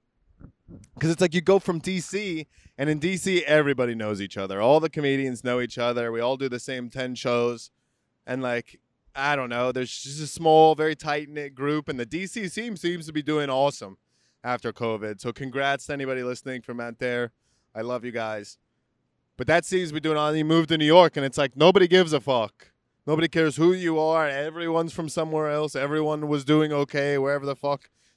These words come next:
Not everybody. But a lot of comedians that are up here were doing okay in the places that they were from, and you come up here, and we're all terrible. And it's just like, "God damn, dude." It's like you gotta start over. And then I'm like, "Oh, I'm fucking thirty."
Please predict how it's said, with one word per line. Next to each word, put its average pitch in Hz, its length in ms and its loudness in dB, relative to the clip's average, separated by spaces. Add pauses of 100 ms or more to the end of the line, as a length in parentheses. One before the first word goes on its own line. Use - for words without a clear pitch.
Not 117 180 -4
everybody. 104 420 -8 (240)
But 135 120 -4
a - 20 -2
lot 165 200 0
of 160 60 -4
comedians 156 480 -4
that 151 120 4
are 147 120 4
up 143 140 2
here 156 140 4
were 147 80 2
doing 147 280 0
okay 139 440 -2
in 139 80 -4
the 135 80 -4
places 135 420 -2
that 127 120 -12
they 139 120 -6
were 135 120 -6
from, 131 340 -10
and 127 60 -12
you 127 60 -12
come 127 220 -4
up 127 140 -6
here, 127 160 0
and 117 80 -2
we're 117 140 2
all 123 140 2
terrible. 117 580 -8 (920)
And 120 80 -14
it's 110 80 -16
just 131 180 -8
like, 117 240 -4
"God 135 500 -2
damn, 127 480 0
dude." 135 400 -4 (600)
It's - 20 -20
like 147 140 -4
you 139 60 -12
gotta 143 160 -4
start 151 360 0
over. 165 360 -4 (260)
And 135 100 -8
then 151 80 -2
I'm 156 80 -4
like, 143 200 -6
"Oh, 160 100 0
I'm 139 140 -2
fucking 147 320 -6
thirty." 160 500 -2